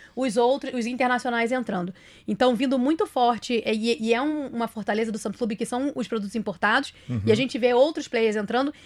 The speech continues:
Speaker 1: e isso deixa a atenção, a concorrência muito mais acirrada e a atenção difusa. Então, a gente precisa ser muito certeiro no que a gente chama da hora da verdade. Então, quando eu tenho um momento de atenção do meu cliente,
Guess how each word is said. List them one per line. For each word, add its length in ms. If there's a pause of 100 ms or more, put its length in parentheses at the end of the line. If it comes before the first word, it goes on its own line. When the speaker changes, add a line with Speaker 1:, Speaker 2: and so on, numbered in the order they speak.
(120)
Speaker 1:
e 180
isso 320
deixa 360
a 60
atenção, 640
a 140
concorrência 500
muito 280
mais 220
acirrada 540 (260)
e 100
a 40
atenção 340
difusa. 420 (380)
Então, 120
a 40
gente 160
precisa 200
ser 80
muito 200
certeiro 340
no 120
que 80
a 20
gente 100
chama 160
da 80
hora 100
da 60
verdade. 440 (640)
Então, 180
quando 260
eu 80
tenho 200
um 40
momento 400
de 60
atenção 360
do 80
meu 100
cliente, 400